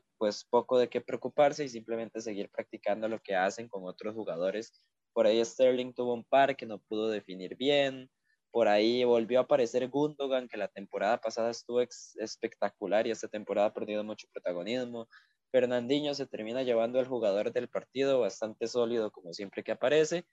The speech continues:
y del Sporting poco que decir, o sea, una Champions positiva en el sentido de que se meten entre los dieciséis mejores, por ahí está en la Liga Portuguesa de segundo lugar, ahí con el Benfica, un poquito más atrás del Porto, entonces, vamos a ver, yo creo que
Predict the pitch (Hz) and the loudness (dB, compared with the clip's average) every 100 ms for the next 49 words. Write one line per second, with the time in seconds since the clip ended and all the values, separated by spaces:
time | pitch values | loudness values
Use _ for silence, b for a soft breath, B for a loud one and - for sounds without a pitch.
0 | _ _ _ - 139 139 139 - 175 196 | _ _ _ 0 4 4 2 2 2 2
1 | 208 190 180 175 175 160 139 127 90 120 | 0 -2 -2 2 4 4 2 0 0 4
2 | 113 110 123 - 139 139 139 135 - _ | 4 4 0 0 0 0 -4 -6 -8 _
3 | _ 120 117 120 - 151 190 185 127 104 | _ -2 0 -2 0 2 6 6 4 0
4 | 107 104 - 120 131 120 - 92 - 101 | -6 -10 -4 0 0 0 -4 -10 -10 -8
5 | 101 120 113 104 101 98 95 92 95 107 | -8 -6 -6 -4 -4 -4 -4 -6 -6 -6
6 | 113 117 127 151 151 147 - _ _ 131 | -6 -2 4 6 6 2 -4 _ _ 0
7 | 127 131 156 151 147 151 151 127 113 110 | 0 0 2 2 2 2 0 -2 0 2
8 | 131 143 123 110 104 117 123 107 127 139 | 2 2 0 -2 -8 -4 0 6 8 8
9 | 120 101 120 117 113 104 95 95 95 139 | 6 2 0 -2 -4 -4 -4 -8 -6 -2
10 | 139 - 127 110 113 - 117 110 107 107 | -2 0 0 0 -6 -8 -8 -6 -4 -4
11 | 110 95 92 92 135 143 143 - 123 120 | -2 -2 -2 -4 0 0 0 -4 -2 -4
12 | b b b b - 139 170 180 196 - | b b b b -10 0 2 4 2 -2
13 | - - 160 156 156 143 135 160 165 139 | -8 -2 0 6 6 6 2 2 2 0